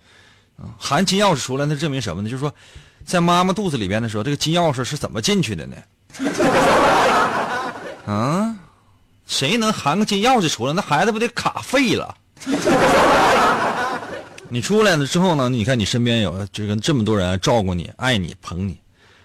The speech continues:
后来呢也是，当你呢成为一个小明星之后呢，那很多人啊捧着你啊，爹妈呢都以你为荣，只要领，领着你出去，往哪一放，直接就赚钱了，是吧？你再往后呢，那如果你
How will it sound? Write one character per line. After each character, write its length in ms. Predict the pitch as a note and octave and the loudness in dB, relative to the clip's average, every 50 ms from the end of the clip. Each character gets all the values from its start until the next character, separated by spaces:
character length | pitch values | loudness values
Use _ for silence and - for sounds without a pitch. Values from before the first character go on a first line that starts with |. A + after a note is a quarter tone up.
| _ - | _ -4
后 160 | - G3+ F#3+ | 0 0 2
来 160 | E3 C3+ C3 | 2 2 2
呢 80 | C3+ C3+ | 2 2
也 160 | B2 G2 F2 | 0 0 -2
是， 200 | - - G#2 F2+ - _ _ - - - | -2 -6 -8 -10 -14 _ _ -20 -20 -12
当 160 | - G#2+ A2+ B2 | -8 -6 -4 -4
你 120 | A2+ F#2+ | -2 -2
呢 160 | F#2 G2 G2 - | -2 -2 -4 -4
成 140 | - G#2+ | -4 -2
为 80 | G#2+ A2+ | -2 -2
一 20 | |
个 80 | A#2 B2 | -2 -2
小 140 | - G#2+ F2 | -2 -2 -2
明 180 | E2+ F#2+ G#2+ | 0 0 0
星 180 | G2+ - A2 A2 | 0 0 0 2
之 60 | G2+ | 2
后 160 | G#2+ A2+ A2 | 2 2 2
呢， 100 | F#2+ - - G#2+ | 0 -2 -4 -6
那 60 | G#2+ | -8
很 160 | - E2+ E2 | -6 -4 -2
多 120 | F#2+ G#2 | 0 0
人 80 | G2 E2+ D#2 | 0 -2 -2
啊 200 | D#2 D#2 D#2 D#2 - | -4 -6 -8 -10 -10
捧 220 | - - D#2+ D#2+ F2 | -12 -12 -8 -6 -4
着 80 | G2 | -4
你 140 | G2 F2+ - _ _ | -4 -4 -6 _ _
啊， 120 | - - - - - | -20 -20 -14 -6 -2
爹 120 | B2+ B2+ | -2 0
妈 220 | A#2+ A#2 A2+ A2 | 2 2 0 0
呢 140 | A2+ A2+ G2 - - - - - - | 0 -2 -6 -8 -12 -20 -20 -16 -8
都 120 | - A2 | -4 -4
以 100 | A2 A2 | -2 -2
你 220 | A2+ G2+ F2 D#2+ D2+ | -2 -2 -2 -4 -2
为 140 | E2 F#2 | -2 -2
荣， 220 | G2 F2 D#2 D2+ D#2+ - _ - - - _ _ _ - | -2 -2 -6 -10 -12 -16 _ -20 -20 -20 _ _ _ -12
只 100 | - E2+ | -6 -2
要 140 | F#2+ A#2+ C#3 | 0 0 0
领， 340 | C3 A2+ G#2 G2 - - G2 | 0 0 -2 -2 -4 -4 -6
领 160 | G#2 F2+ F2 | -4 -4 -2
着 80 | A2 | -2
你 140 | C#3+ A#2+ E2 | -2 -4 -4
出 220 | - - - A2+ A#2 | -8 -8 -6 -6 -6
去， 120 | A#2 D#2+ - _ _ _ - - | -6 -8 -12 _ _ _ -14 -8
往 160 | - A2+ C3 | -4 -2 -2
哪 100 | C3 F#2 | -2 -2
一 120 | F2+ A2+ A2+ | -2 -4 0
放， 260 | C#3 F#3+ F3 C3 - - | 0 0 0 0 -4 -12
直 140 | G2 - F#2 | -10 -8 -6
接 100 | F2 F2+ | -6 -6
就 180 | F2 - G2 F2+ | -6 -6 -8 -6
赚 160 | - F#2+ F2 | -6 -8 -8
钱 160 | - - D#2 | -8 -10 -14
了， 80 | C#2 E2 _ _ _ _ - - - - - _ _ - | -16 -16 _ _ _ _ -14 -14 -14 -14 -20 _ _ -2
是 40 | A#2 | -2
吧？ 200 | B2 B2+ A#2 G#2+ _ - - - - - - - | 0 0 -2 -4 _ -18 -20 -20 -20 -20 -18 -10
你 80 | - G2 | -4 0
再 140 | C3 C3 | 2 2
往 120 | A#2+ G2 F2+ | 2 2 0
后 160 | G#2+ A2+ G#2 | 0 -2 -2
呢， 160 | F#2 F2+ F2 F2+ - F#2+ | -4 -6 -8 -12 -14 -12
那 80 | F#2 | -10
如 160 | F#2 G2 G#2+ | -8 -6 -4
果 100 | G#2+ G#2 | -4 -4
你 320 | G#2+ G#2+ F#2 E2 E2+ F#2+ | -2 -2 -4 -4 -6 -8